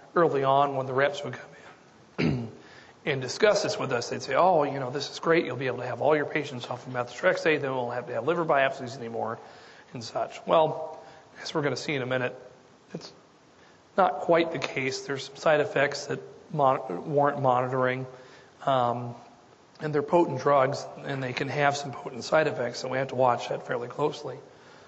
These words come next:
But probably most importantly is the specificity of the mechanism of action. Because these are working on very, very select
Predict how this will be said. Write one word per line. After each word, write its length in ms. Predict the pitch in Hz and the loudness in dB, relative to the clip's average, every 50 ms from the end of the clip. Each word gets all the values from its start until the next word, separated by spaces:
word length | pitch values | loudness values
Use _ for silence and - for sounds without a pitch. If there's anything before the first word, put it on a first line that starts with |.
| - - - - - - - - - - - - - | -20 -20 -20 -20 -20 -20 -20 -20 -20 -20 -20 -12 0
But 180 | - 180 180 180 | 2 2 4 6
probably 400 | 202 214 208 208 202 185 165 143 | 4 4 6 4 4 4 4 6
most 280 | 143 151 165 160 - - | 6 6 4 4 2 -2
importantly 460 | 151 135 143 151 151 156 143 131 127 | -4 0 0 0 0 0 0 -2 -2
is 140 | 127 123 135 | -2 -4 -4
the 80 | 131 | -4
specificity 920 | 117 - - - - 170 165 - - 131 - 151 151 147 - 151 143 135 131 | -6 -6 -2 0 2 2 2 0 -4 -2 0 0 0 0 0 0 0 0 0
of 60 | 127 | 0
the 80 | 131 | 0
mechanism 500 | 131 131 135 135 - 139 135 131 131 131 | 0 0 0 0 -2 -4 -4 -4 -4 -6
of 120 | 123 117 120 | -6 -4 -4
action. 560 | 117 120 143 139 - - - 127 113 120 - - - 139 | -2 -2 -2 -4 -6 -8 -10 -12 -12 -14 -14 -16 -10 -8
Because 360 | 143 147 - - 190 190 170 | -8 -6 -2 0 0 0 2
these 200 | 185 175 156 139 | 0 -2 -2 -2
are 40 | 139 | -2
working 420 | 131 131 147 151 143 147 151 135 127 | 0 2 4 2 2 0 -2 -4 -4
on 140 | 120 117 120 | -6 -6 -6
very, 420 | 123 131 143 147 151 156 151 143 | -4 -2 2 4 4 4 4 2
very 340 | 135 135 139 139 139 131 120 | 0 0 2 2 2 2 0
select 580 | - - - - 135 127 135 131 131 - - | -4 -6 -6 -4 0 2 2 2 2 0 -6